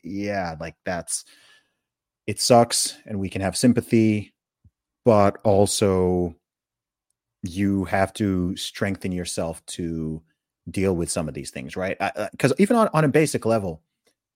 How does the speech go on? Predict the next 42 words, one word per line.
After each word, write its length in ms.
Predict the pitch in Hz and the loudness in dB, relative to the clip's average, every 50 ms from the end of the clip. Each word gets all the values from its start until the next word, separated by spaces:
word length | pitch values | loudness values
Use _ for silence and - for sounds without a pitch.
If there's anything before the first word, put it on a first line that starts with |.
| _ _ _ - | _ _ _ -8
I 80 | 90 92 | -8 -6
mean, 100 | 104 107 | -6 -4
I, 120 | 101 104 101 - | -6 -6 -4 -4
I 100 | 110 107 | -4 -4
talk 240 | - 104 107 - - | -2 -2 -2 -2 -2
about 240 | 98 98 92 - - | -4 -4 -4 -4 -6
this 180 | 98 90 - | -6 -6 -6
in 120 | 98 90 90 | -4 -4 -2
my 180 | 90 90 92 - | -2 -2 -2 -4
upcoming 420 | - - - - 101 90 80 80 | -4 -4 -4 -4 -4 -4 -4 -6
book. 280 | 78 73 - - - - _ _ - | -6 -8 -8 -10 -14 -20 _ _ -20
It's 140 | - - - | -18 -12 -8
one 140 | 90 80 80 | -8 -6 -6
of 100 | 76 69 | -6 -8
the, 60 | 53 | -8
it's 180 | 50 - - - | -10 -10 -10 -10
actually 220 | 85 - - 92 | -8 -8 -6 -6
one 140 | 82 82 80 | -6 -4 -4
of 100 | 78 71 | -6 -6
the 220 | 73 71 69 65 71 | -6 -6 -6 -8 -8
general 340 | - 98 92 90 78 71 78 | -6 -6 -4 -4 -6 -6 -6
chapters, 520 | - - 117 143 - - - 55 65 78 - | -4 -2 -2 -2 -4 -4 -8 -8 -8 -10 -6
but 260 | - 101 87 - - _ _ _ _ _ _ _ _ _ _ _ _ _ _ _ _ _ _ _ _ | -4 -4 -4 -4 -6 _ _ _ _ _ _ _ _ _ _ _ _ _ _ _ _ _ _ _ _
it's 340 | - 131 117 107 - - - | 6 6 6 6 2 -4 -4
just 280 | - - 127 147 147 - | 0 4 4 4 4 6
about 240 | 135 123 120 113 - | 8 8 8 8 6
the 80 | 104 | 2
fact 380 | - - 123 110 107 98 - - | -2 0 2 2 2 2 0 0
that 280 | - 107 92 85 - - _ _ _ _ _ _ _ _ _ _ _ _ _ _ _ _ _ _ _ - | 0 2 2 2 0 -4 _ _ _ _ _ _ _ _ _ _ _ _ _ _ _ _ _ _ _ 0
all 240 | 120 123 131 151 143 | 4 6 6 6 6
of, 60 | 107 | 6
like, 300 | 113 104 104 98 - - _ _ _ _ | 4 0 -2 -4 -6 -10 _ _ _ _
<laughs> 300 | - - - - - - | -10 -8 -8 -8 -8 -6
I 40 | 120 | -4
mean, 120 | 110 110 107 | -2 -2 0
you 100 | 110 117 | 2 2
wanna 100 | 113 110 | 2 2
talk 140 | - 117 101 | 2 2 2
about 200 | 101 92 87 - | 0 -2 -4 -2
tragedy. 440 | - 110 123 139 101 87 92 87 85 | -2 0 0 0 0 -2 -6 -6 -4
I 60 | 90 | -4
mean, 240 | 95 90 90 90 | -4 -4 -4 -6